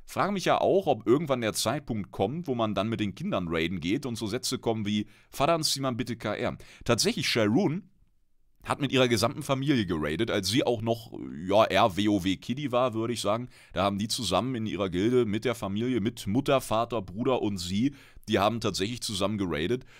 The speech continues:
Und, ähm, ich meine mich an eine Geschichte zu erinnern, wo die dann alle nicht konnten und sie dann auch als stellvertretende Familiengildenleitung die Raid-Calls quasi gemacht hat in relativ jungem Alter.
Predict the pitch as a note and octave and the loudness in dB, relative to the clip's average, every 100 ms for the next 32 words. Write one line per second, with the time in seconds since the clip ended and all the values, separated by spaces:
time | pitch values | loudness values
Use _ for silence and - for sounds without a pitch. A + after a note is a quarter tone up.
0 | - - G2+ G#2 G#2 G#2 G#2 A2 - _ | -20 -2 2 4 4 2 -2 -6 -14 _
1 | _ _ - G2 G2 F2+ G2 C3 B2 G#2+ | _ _ 0 2 2 0 0 0 0 -2
2 | F2+ A2+ C3 - C3+ A2+ - A#2+ A2 A#2 | -2 -2 -2 -2 -4 -4 2 2 2 0
3 | A#2+ G#2 F#2+ G2 G2+ E2+ B1 E2 A2 G#2+ | -2 -2 0 2 4 2 0 -2 -2 0
4 | G2 G2+ F#2+ - A#2 - G2+ A2+ D#2 F2 | 0 0 -2 0 -2 -2 -6 -4 -4 -2
5 | G#2 G#2 A#2+ - G#2 C#3+ - G#2+ - - | 0 2 2 4 2 2 0 -6 -4 -8
6 | - F2 A2+ B2+ B2+ - A#2 - A2+ A2+ | -2 -2 -2 -2 -6 -2 -2 -2 -4 -2
7 | A2 G#2 G#2 B2 B2+ A#2+ A2+ B2+ B2+ A2 | -2 0 0 0 -2 2 4 4 2 0
8 | A#2 B2 B2+ A#2 B2 D3 - G2+ F2 E2 | 0 -2 -2 2 2 2 -4 -6 -4 -6
9 | - F2+ E2+ F2+ F2 F#2+ - G#2 - F2+ | -6 -2 -2 -2 -2 -4 -2 -6 -6 -6
10 | F#2+ G2 F#2 G2 - F2+ F#2+ - D#2 F#2 | -2 0 -2 -6 -6 -6 -4 -4 -4 -2
11 | A2 | -4